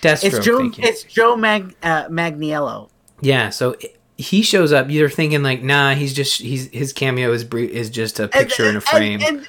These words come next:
Speaker 2: and they even set it up perfectly. He's introducing somebody to his dad, and he shows a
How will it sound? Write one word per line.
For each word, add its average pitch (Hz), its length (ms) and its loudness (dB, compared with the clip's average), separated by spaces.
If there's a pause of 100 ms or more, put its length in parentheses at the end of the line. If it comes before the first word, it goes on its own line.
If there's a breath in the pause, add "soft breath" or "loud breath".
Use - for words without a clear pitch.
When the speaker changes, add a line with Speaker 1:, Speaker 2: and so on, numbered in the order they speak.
(140)
Speaker 2:
and 311 140 0
they 311 120 2
even 294 420 -2
set 262 180 -2
it 233 100 -2
up 226 160 -4
perfectly. 214 520 -6 (240 loud breath)
He's 240 240 -6
introducing 233 680 -4
somebody 226 460 -2
to 202 220 -6
his 151 260 -2
dad, 156 540 -2
and 175 120 -2
he 170 100 -4
shows 190 340 -2
a 175 160 0